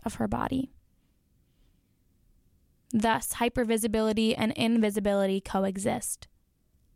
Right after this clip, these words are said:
As a woman of size, Gay's body has become public discourse, instantly visible and available to the judgment of others. Yet simultaneously, Gay's body is how an alternate version of Gay,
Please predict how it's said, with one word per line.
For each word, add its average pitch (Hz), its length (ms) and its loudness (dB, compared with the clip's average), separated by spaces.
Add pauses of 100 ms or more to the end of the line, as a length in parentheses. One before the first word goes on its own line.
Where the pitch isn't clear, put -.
(760)
As 214 160 2
a 214 60 2
woman 220 240 4
of 208 100 -2
size, 196 420 0
Gay's 202 260 2
body 196 340 2
has 202 200 -2
become 208 440 0
public 214 500 -2
discourse, - 680 -4 (460)
instantly 247 560 2
visible 202 560 0
and - 160 -2
available 208 600 0
to - 120 -10
the 214 100 0
judgment 196 480 -2
of 202 80 -4
others. 214 460 -2 (1160)
Yet 240 240 2
simultaneously, 247 1040 0 (520)
Gay's 247 240 2
body 240 460 2
is 208 120 -2
how 220 200 2
an 220 100 0 (160)
alternate 233 500 2
version 254 460 0
of 226 140 -4
Gay, - 360 -6